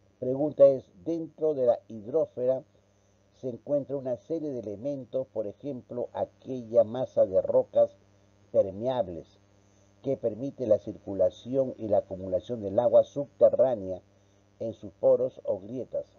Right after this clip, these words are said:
A esto se denomina acuario, acuífero, banquisas o islotes. Esto se refiere, pues, en este caso a los acuíferos. Los acuíferos que están abajo subsuelo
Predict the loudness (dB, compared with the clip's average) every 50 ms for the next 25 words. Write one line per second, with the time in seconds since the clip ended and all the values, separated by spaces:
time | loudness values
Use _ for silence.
0 | _ -12 -10 -8 -8 -8 -10 -14 -12 -10 -8 -8 -4 -2 -2 -2 -2 -4 -4 -4
1 | -6 -6 -8 -12 _ _ _ _ _ _ _ _ _ _ _ _ _ _ _ _
2 | -14 -14 -14 -8 -2 0 2 2 2 0 -2 -2 -4 -6 -6 -6 -6 -8 -8 -10
3 | -10 _ -10 -12 -12 -12 -10 -8 -4 -2 0 0 0 0 -2 -6 _ -16 -16 -16
4 | -10 _ 0 0 0 0 -4 _ _ -8 -8 -8 -8 -10 -16 -20 -12 -4 -2 0
5 | 0 -2 -4 -14 _ _ _ _ _ _ _ _ _ _ _ _ _ _ _ _
6 | _ _ _ _ _ -10 -2 0 0 2 0 -2 -6 -4 -4 -2 -2 -4 -6 -8
7 | -12 -12 -12 -12 -10 -10 -6 0 0 0 2 2 0 2 4 4 4 4 2 _
8 | _ _ _ _ _ _ _ _ _ _ _ _ _ _ _ _ -8 -8 -8 -6
9 | -8 -10 -10 -8 -8 -8 -8 -8 -8 -10 _ _ _ -16 -8 -6 -6 -6 -6 _
10 | -10 -10 -6 -2 2 4 4 4 2 0 -6 -20 _ _ _ _ _ -18 -8 -4
11 | -4 -4 -4 -4 -8 -10 -6 -4 -4 -4 -4 -8 -10 -8 -10 -10 -10 -4 2 4
12 | 4 4 4 2 -4